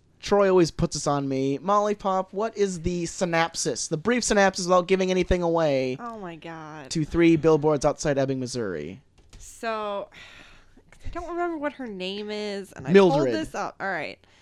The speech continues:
Speaker 2: So, there's this woman, Mildred, whose daughter was killed in a most gruesome way.
Speaker 1: Yes.
Speaker 2: And nothing is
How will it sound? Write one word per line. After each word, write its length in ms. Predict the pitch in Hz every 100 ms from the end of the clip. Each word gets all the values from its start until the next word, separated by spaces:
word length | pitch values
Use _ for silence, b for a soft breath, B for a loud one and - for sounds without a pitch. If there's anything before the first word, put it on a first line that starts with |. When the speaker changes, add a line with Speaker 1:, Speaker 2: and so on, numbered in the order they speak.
| B B -
Speaker 2:
So, 400 | - 220 208 208
there's 260 | 220 247 254
this 200 | 285 -
woman, 460 | 254 233 208 240 277 -
Mildred, 680 | 233 214 202 190 170 208 - B B B -
whose 440 | 240 226 220 202 - 208 185
daughter 480 | 214 233 247 247
was 960 | 247 220 196 196 196 190 208 - - - _ _ _ _ _ _ _ _ _ _ _ -
killed 720 | - 320 294 208 240 370 - - _ -
in 140 | 208
a 140 | 208 202
most 540 | 208 208 214 - 202
gruesome 680 | - 214 247 277 - 320 294
way. 580 | 226 180 156 156 285 - - - _ _
Speaker 1:
Yes. 540 | 139 104 - - - _ _ _
Speaker 2:
And 920 | 208 202 202 202 196 196 196 202 196
nothing 500 | 202 202 214 247 254
is 400 | 202 233 220 208